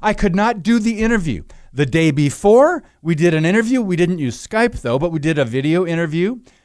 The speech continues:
out, connected out to California. It went fine.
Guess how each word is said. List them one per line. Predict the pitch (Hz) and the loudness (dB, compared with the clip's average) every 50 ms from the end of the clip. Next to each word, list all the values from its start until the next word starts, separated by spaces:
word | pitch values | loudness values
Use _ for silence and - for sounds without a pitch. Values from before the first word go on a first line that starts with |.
| _ _ | _ _
out, | - 131 123 127 143 147 - 160 165 - - - - | -4 -2 0 2 0 0 -2 -6 -12 -12 -16 -12 -6
connected | - 160 151 147 - 151 151 | -2 -2 0 0 -2 -2 -2
out | 156 175 170 | -2 -2 -2
to | - 175 | -4 -6
California. | - - 202 196 202 196 190 - 240 240 247 247 240 220 | -2 2 2 2 2 2 0 0 0 0 2 2 0 0
It | - 160 180 - | -2 -4 -4 -2
went | 160 151 151 156 131 | -2 -2 -2 -2 -4
fine. | - - - 143 123 113 101 87 80 73 | -8 -6 -2 -2 -2 -2 -2 -6 -8 -12